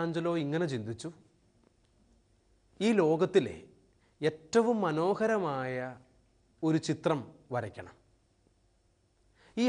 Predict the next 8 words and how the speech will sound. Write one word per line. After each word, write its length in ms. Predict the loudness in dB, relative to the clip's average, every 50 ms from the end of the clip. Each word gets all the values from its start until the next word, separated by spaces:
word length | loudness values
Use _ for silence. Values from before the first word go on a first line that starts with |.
| 6 6 4
ആഗ്രഹത്തോടെ 680 | 4 4 4 4 4 2 4 4 4 4 4 2 -4 -10 -12 -18 -20 -20 -20 _ -6 -2 2
രാവിലെ 460 | 2 4 4 2 2 0 0 -2 -4 -6 -8 -14 -20 -20 _ -6 -2
വീട്ടിൽ 280 | -2 0 0 0 0 2 2 2
നിന്നിറങ്ങി 480 | 2 2 2 0 0 -2 -2 -4 -6 -6 -10 -14 -20 -20 -20 _ _ _ _ _ -20 -20 -20 -20 _ _ 4 4
എന്തിനെക്കുറിച്ച് 680 | 6 6 6 6 6 6 6 4 4 2 2 2 2 0 0 0 0 2
വരയ്ക്കും 480 | 2 4 2 2 0 0 0 0 0 -2 -4 -10 -16 -14 -6 -2 -2
എന്ന് 180 | 0 0 0 -2 -2 -4 -4
ആലോചിച്ച് 560 | -4 -2 0 0 0 0 -2 -4 -6 -10 -12